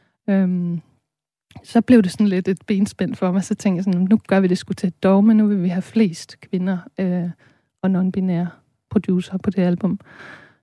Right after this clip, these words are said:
Så på den måde udviklede det sig til at blive sådan lidt et feministisk projekt. Øhm, det var ligesom om tiøren faldt for mig, at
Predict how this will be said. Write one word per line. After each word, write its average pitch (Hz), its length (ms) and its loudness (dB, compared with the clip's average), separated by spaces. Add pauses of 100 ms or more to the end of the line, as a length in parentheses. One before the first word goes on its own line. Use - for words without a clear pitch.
Så 226 160 0 (100)
på - 60 0
den 226 160 6
måde 208 160 6
udviklede 220 460 2
det 180 140 -2
sig - 180 -6
til - 140 -4
at 190 140 0
blive 190 180 -4
sådan 196 200 -2
lidt 175 180 -4
et 185 120 -4
feministisk 214 720 2
projekt. - 600 -8 (120)
Øhm, 180 400 -4
det 220 180 -2
var 214 60 0
ligesom 240 260 -2
om 196 120 0
tiøren 185 460 -2
faldt 190 280 -6
for 180 140 -8
mig, 180 260 -6
at 175 140 -10